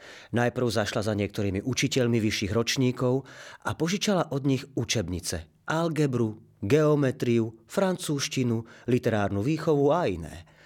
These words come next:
Potom vyhľadala Matildu a zavolala ju do triedy. "Nemá význam,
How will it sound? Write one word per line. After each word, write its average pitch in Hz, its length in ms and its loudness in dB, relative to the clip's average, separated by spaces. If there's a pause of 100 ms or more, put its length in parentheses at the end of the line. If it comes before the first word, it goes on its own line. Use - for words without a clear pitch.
(140)
Potom 240 400 0
vyhľadala 139 480 2
Matildu 165 480 0 (320)
a - 160 -4
zavolala 143 480 0
ju 139 80 2
do 113 80 0
triedy. 87 400 -6 (960)
"Nemá 214 320 6
význam, 185 560 6